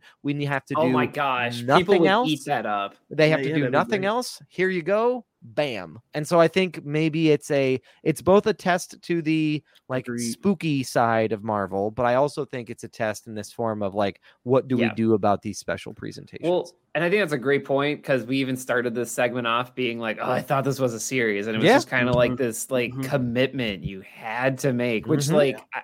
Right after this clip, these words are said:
Speaker 2: I, I get. And for people like us, like, I enjoy the M C U, but we've also talked about
Speaker 1: Fatigue.
Speaker 2: it just feels like they're pumping out way too much content than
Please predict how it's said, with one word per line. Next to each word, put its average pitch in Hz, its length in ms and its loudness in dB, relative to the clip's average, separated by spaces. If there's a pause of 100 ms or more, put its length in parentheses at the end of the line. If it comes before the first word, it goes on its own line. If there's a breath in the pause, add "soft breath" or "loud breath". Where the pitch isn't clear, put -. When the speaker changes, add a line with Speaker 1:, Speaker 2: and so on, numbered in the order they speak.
Speaker 2:
I, 143 80 -2
I 151 40 0
get. 135 540 2
And 135 180 -4
for 139 80 -10
people 151 280 0
like 135 180 2
us, 139 240 2
like, 135 220 -8
I 190 100 -6
enjoy 175 400 0
the 156 120 0
M 127 160 -2
C 127 180 -8
U, 139 260 -4
but 120 100 -6
we've 131 180 -4
also 185 200 -2
talked 147 320 -4
about 113 440 -2 (340)
Speaker 1:
Fatigue. - 280 -2
Speaker 2:
it 170 40 0
just 208 180 0
feels 156 240 2
like 135 100 0
they're 135 100 -2
pumping 135 360 0
out 110 140 0
way 127 160 4
too 127 100 -6
much 120 180 -4
content 110 600 -4 (100)
than 110 420 0